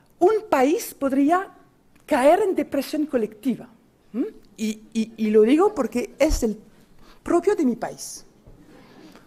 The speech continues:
Francia. Está, está en depresión colectiva, moral, política, muy fuerte. Y no llega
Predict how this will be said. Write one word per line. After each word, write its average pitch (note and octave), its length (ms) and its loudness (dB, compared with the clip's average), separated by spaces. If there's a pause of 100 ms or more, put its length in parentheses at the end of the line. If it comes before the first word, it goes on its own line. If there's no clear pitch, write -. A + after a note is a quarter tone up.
Francia. E3+ 560 -4 (460)
Está, E4+ 480 0 (600)
está - 600 0
en A#3+ 160 4
depresión A3 460 2
colectiva, F3 540 -2
moral, F#3 440 0
política, F#3+ 640 -4
muy A#4 600 0
fuerte. - 580 -6 (360)
Y C#4 140 4
no F#4 160 4 (160)
llega F4 220 4